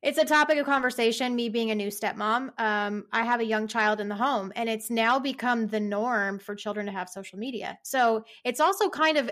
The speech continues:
adding that in tune with parents of how much are you actually watching over your child's social media with, you know, our kids having tablets and iPhones.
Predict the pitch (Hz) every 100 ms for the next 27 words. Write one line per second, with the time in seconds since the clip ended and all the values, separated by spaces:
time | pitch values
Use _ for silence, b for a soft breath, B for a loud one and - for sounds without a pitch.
0 | - 233 254 285 254 240 226 226 220 254
1 | 233 220 220 247 254 214 214 190 196 -
2 | - 254 320 311 294 269 - 226 233 233
3 | 233 220 214 214 247 214 214 208 214 B
4 | B B - 220 233 262 294 - 233 226
5 | 226 214 214 208 208 220 202 196 208 202
6 | 214 214 226 196 185 196 - - 226 196
7 | 196 - 202 196 - 240 220 208 202 208
8 | - 247 220 196 - 202 220 233 226 190